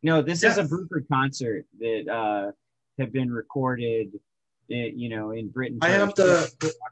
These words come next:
Speaker 2: the, the live C D of it, and I think it's in that
Speaker 1: Oh,
Speaker 2: box.
Speaker 1: that's in the box. Killer.
Speaker 2: I think it's in the box, you know.
Speaker 1: Oh, cool.
Speaker 2: Uh,
Speaker 1: Yeah.
Speaker 2: but yeah,
Speaker 1: You
Speaker 2: it's
Speaker 1: watch
Speaker 2: like
Speaker 1: the video for it.
Speaker 2: Yeah, that's the thing.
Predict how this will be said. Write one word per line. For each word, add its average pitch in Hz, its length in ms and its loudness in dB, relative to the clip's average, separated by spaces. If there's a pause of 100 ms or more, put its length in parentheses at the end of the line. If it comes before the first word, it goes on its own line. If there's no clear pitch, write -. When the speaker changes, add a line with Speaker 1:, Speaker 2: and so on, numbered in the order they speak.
Speaker 2:
the, 127 560 4
the 123 100 -8
live 139 300 2
C - 480 -8
D 127 160 0
of 110 180 0
it, 110 180 -10
and 113 100 -10
I - 260 -18 (100)
think 139 140 -12
it's - 160 -10
in 208 100 -10
that 202 120 -8
Speaker 1:
Oh, 240 260 2
Speaker 2:
box. 202 100 -4
Speaker 1:
that's 185 220 -6
in - 60 -10
the - 80 -14
box. 233 580 0
Killer. 196 460 -4
Speaker 2:
I 123 80 2
think 165 160 2
it's 156 160 2
in 147 120 4
the 143 60 4
box, 117 460 2
you 127 100 -2
know. 110 360 -4 (380)
Speaker 1:
Oh, 135 140 -14
cool. 127 360 -10 (1080)
Speaker 2:
Uh, 107 260 -2
Speaker 1:
Yeah. 104 40 -6
Speaker 2:
but 113 240 -6
yeah, 262 200 2
Speaker 1:
You 208 60 0
Speaker 2:
it's 156 120 -4
Speaker 1:
watch 175 80 0
Speaker 2:
like - 160 -14
Speaker 1:
the 165 60 -8
video 180 360 2
for 110 220 -4
it. 92 100 -8 (1400)
Speaker 2:
Yeah, 107 180 -2
that's 113 320 -2
the 123 120 -6
thing. 110 200 -8